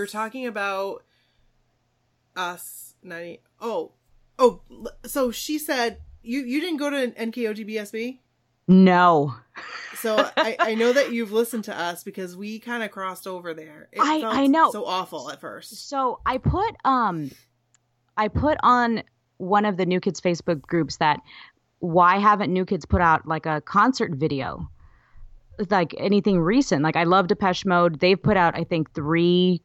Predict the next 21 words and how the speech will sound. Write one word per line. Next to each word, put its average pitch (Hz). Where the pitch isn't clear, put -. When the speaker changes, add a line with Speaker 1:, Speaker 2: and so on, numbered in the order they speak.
Speaker 2:
concert 175
videos 151
in 165
the 156
last 151
ten 156
years, 147
and 156
I 156
buy 147
them 180
all 165
on 170
Blu-ray 151
because 160
I'm 156
obsessed 156
with 165
Depeche 156
Mode 165
too. 147